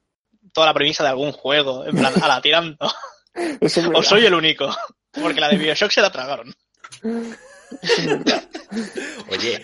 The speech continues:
Speaker 3: no lo había pensado nunca. Oye, ¿por qué me tuve que leer yo El Príncipe, o sea, El Príncipe, El Niño de Pijama Rayas tres veces?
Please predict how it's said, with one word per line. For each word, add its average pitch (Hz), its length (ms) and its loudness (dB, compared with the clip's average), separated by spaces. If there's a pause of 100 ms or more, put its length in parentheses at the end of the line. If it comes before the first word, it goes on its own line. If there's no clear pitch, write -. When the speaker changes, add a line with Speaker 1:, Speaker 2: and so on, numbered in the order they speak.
Speaker 3:
no 180 240 2
lo 117 80 2
había 127 200 2
pensado 147 320 -2
nunca. 107 280 -10
Oye, 123 480 -2
¿por 110 160 -8
qué 104 140 -10
me 117 120 -6
tuve 262 220 -4
que 196 120 -2
leer 160 240 0
yo 151 120 -2
El 147 80 -6
Príncipe, 143 460 -8
o 120 80 -6
sea, 113 120 -4
El 104 80 -6
Príncipe, 104 460 -8
El 110 80 -6
Niño 131 180 -2
de 131 60 -2
Pijama 135 300 -4
Rayas 123 260 0
tres 117 200 -8
veces? 107 400 -6